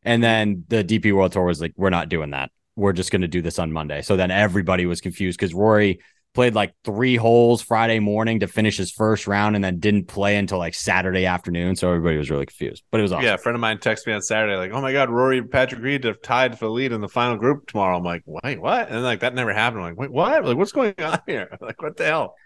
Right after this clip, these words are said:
Speaker 1: Yeah, it was confusing, but I, I happened to be up. I, like, woke up. I don't know if it was my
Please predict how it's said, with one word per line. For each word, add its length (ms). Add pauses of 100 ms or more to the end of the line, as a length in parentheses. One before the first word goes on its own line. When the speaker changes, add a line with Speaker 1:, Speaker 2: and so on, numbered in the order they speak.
(160)
Speaker 1:
Yeah, 140
it 20
was 100
confusing, 500
but 280 (220)
I, 440
I 140
happened 400
to 340
be 240
up. 320
I, 140
like, 200
woke 280
up. 160
I 80
don't 120
know 120
if 100
it 60
was 140
my 180